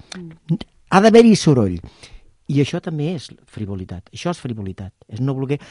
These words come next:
Speaker 2: és fer com la, l'estruç, no? Vull dir, amagar la, el, el cap so-, sota l'ala, no? No vol veure la realitat. I aquesta actitud, això és una cosa que s'ha d'anar en contra, perquè, mm, no, un,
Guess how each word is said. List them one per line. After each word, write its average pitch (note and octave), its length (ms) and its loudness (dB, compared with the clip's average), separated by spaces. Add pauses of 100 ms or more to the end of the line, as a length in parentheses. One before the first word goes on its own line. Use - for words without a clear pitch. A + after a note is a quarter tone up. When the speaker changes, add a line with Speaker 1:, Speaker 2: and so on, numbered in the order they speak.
(120)
Speaker 2:
és - 100 -20
fer D3 120 -4
com D3+ 180 -6
la, C3+ 140 -6
l'estruç, A2 520 -4
no? D3+ 180 -2
Vull A#2+ 80 -4
dir, A2+ 200 -6 (180)
amagar A#2+ 280 -6
la, C3+ 100 -4 (120)
el, A#2+ 80 -10 (320)
el A#2+ 80 -16
cap C3 220 -10
so-, B2+ 180 -6
sota C3 180 -6
l'ala, G#2+ 280 -4
no? E3+ 240 -6 (140)
No C3+ 120 0
vol C#3 120 4
veure C3+ 220 2
la A#2+ 100 -2
realitat. A#2 280 -6 (400)
I D3 140 2
aquesta - 340 -2
actitud, - 580 -6
això F#3 260 0 (400)
és D#3+ 120 -4
una F#3 100 -2
cosa F#3 200 -4
que F3 100 -10
s'ha D#3+ 120 -6
d'anar E3 160 -2
en D3 80 -2
contra, F#3+ 360 -2
perquè, A#2 380 -6
mm, B2 340 -10 (480)
no, B2 120 -6
un, C#3+ 200 -6